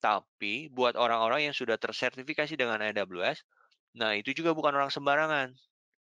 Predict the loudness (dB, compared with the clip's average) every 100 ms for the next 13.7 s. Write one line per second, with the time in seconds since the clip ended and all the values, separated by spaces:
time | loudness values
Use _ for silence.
0 | _ _ _ _ -4 -2 0 0 0 0
1 | -2 -4 -6 -4 -4 -4 -10 -2 -2 -2
2 | -6 0 2 2 2 -2 -2 -2 0 -2
3 | 0 -2 -2 _ -20 -20 _ _ 0 2
4 | 4 4 2 -2 -8 -4 0 0 0 0
5 | -2 -4 -4 0 0 -4 _ -2 0 0
6 | -2 -4 -6 -10 _ _ -4 0 0 0
7 | 2 0 -2 -18 _ _ -2 0 2 0
8 | 0 0 4 4 2 0 -2 0 0 0
9 | -4 -8 -2 0 2 -2 _ _ _ _
10 | _ -4 -4 2 2 4 2 0 -2 -2
11 | -2 -8 -4 -4 -4 -20 _ 2 4 4
12 | 4 4 4 2 2 2 4 4 4 0
13 | -2 0 0 0 -4 -4 -10